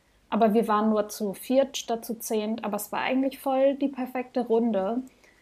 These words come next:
Wir waren draußen, wir waren am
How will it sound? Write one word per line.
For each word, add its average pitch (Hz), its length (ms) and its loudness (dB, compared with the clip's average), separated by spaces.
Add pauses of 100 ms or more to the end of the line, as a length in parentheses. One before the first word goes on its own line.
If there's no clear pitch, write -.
(260)
Wir 208 160 2
waren 208 260 -2
draußen, 254 640 0
wir 226 160 2
waren 220 260 2
am 208 460 -2